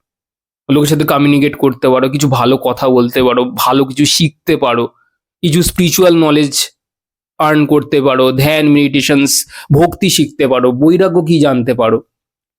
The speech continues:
তা না করে তুমি অন্য কিছু করছো। তো একটা ফেসিলিটি যখন তোমাকে দেওয়া হবে, সেটার যদি তুমি ইউজ না করো, যদি মিসইউজ করো,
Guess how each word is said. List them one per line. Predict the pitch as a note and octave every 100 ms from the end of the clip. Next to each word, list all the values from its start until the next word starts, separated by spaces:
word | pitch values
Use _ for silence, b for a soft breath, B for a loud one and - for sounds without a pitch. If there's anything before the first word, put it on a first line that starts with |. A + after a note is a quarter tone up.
| _ -
তা | E3
না | G3 G#3+
করে | A3 A#3
তুমি | G#3 G#3+ F3
অন্য | F3 E3
কিছু | D3 B2
করছো। | - - - - _ _ _ _ _ G#3
তো | G#3+ A#3+ E3+
একটা | E3 - B3
ফেসিলিটি | - F3+ F3 G#3+ A#3+ A3+
যখন | A3+ A3
তোমাকে | A3+ A3 F3 D#3
দেওয়া | D#3+ F#3+
হবে, | F#3 C3+ D3
সেটার | D#3 D#3 E3+
যদি | F#3+ F3+
তুমি | F#3+ F#3+ G3 - _ _ _ _ -
ইউজ | F#3 B3+ C#4+ G#3 E3+
না | C#3
করো, | B2 A#2+ - D#3
যদি | E3+ G3+
মিসইউজ | G3+ G3+ C4 C4+ C4+ - -
করো, | B2+